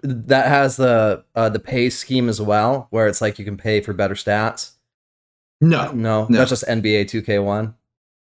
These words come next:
Speaker 2: Yeah, this one you pay to open packs to get better characters
Speaker 1: Oh.
Speaker 2: in the, in the, uh,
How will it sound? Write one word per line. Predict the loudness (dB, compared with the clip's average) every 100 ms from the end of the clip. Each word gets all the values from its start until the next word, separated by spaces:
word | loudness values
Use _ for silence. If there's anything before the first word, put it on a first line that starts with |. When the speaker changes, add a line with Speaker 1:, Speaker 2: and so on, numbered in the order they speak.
| _ _ _ _
Speaker 2:
Yeah, | 0 0 -2 2
this | 2 4
one | 2 4
you | 2
pay | 4 4 4 0
to | -2 -2 2
open | 2 2 -2
packs | -2 -2 -2 -2 -8
to | -4
get | -4
better | -2 -4
characters | -6 -4 0 0 0 0 0 -2 -6 -16 -6
Speaker 1:
Oh. | -2 -2 0
Speaker 2:
in | 4 4
the, | 4 0 -10 _ 0
in | 4
the, | 4 4 0 -2
uh, | 0 2